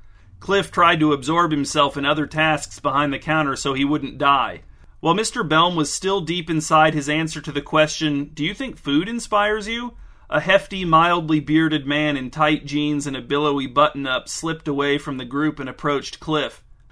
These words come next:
The mild beard appeared to be an attempt to conceal some pockmarks on the man's cheeks. His glasses looked to be an unfair burden on the delicate bridge of his nose. If he was older than Cliff, it wasn't by much.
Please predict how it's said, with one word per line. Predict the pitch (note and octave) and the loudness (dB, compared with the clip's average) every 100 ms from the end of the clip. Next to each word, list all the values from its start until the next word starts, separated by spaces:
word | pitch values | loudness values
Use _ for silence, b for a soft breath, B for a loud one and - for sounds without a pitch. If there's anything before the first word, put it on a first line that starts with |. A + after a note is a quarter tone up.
| - | -12
The | D3 | -4
mild | D3 E3+ F3 D#3 | 2 4 4 0
beard | C3+ E3+ E3+ D3 | 0 2 2 0
appeared | C#3+ F3 F3 D3 | -6 -4 -4 -2
to | D3+ | -6
be | D3+ D3+ | -2 -2
an | |
attempt | C3+ - E3 D3 | -4 -4 -6 -6
to | D3 | -10
conceal | C#3+ B2+ - D#3+ D3 | -10 -8 -2 -2 -2
some | C3+ | -6
pockmarks | B2 D#3 D3+ D3+ C3 B2 - C#3 | -10 -2 -2 -2 -2 -2 -4 -8
on | C3 | -8
the | |
man's | C3 C3+ C3 A2 | -8 -8 -10 -14
cheeks. | - D#3 C3+ - - b b b b | -4 -2 -2 -10 -20 b b b b
His | D#3 C3 | -12 -2
glasses | D#3+ E3+ E3 D3+ B2+ | 2 2 0 -4 -4
looked | D#3+ D#3+ | -4 -4
to | D#3 | -6
be | C#3+ D3+ | -2 -2
an | |
unfair | D3 D3 C#3+ D3+ D3 | 0 -2 -2 2 2
burden | C3 C#3+ D3+ C#3+ | 4 4 4 0
on | C3 | -6
the | C3 | -8
delicate | B2 D3 D3 C#3+ - | 0 0 0 -4 -4
bridge | D3 D3 C3+ | -2 -2 -4
of | |
his | B2+ B2 | -10 -4
nose. | C#3+ D3 A#2+ - - - - - - | 0 0 0 -8 -18 -20 -20 -20 -16
If | - | -10
he | F#3+ | -4
was | F3+ | -2
older | F3 G3+ F#3 | 0 0 0
than | D3 | -2
Cliff, | C#3+ D3 C#3 C#3 | -4 -4 -4 -4
it | D3 | -2
wasn't | D#3 D3+ C#3+ | 0 0 0
by | C#3 | 0
much. | C#3 C#3+ A#2 - - - | 0 -2 -4 -8 -16 -16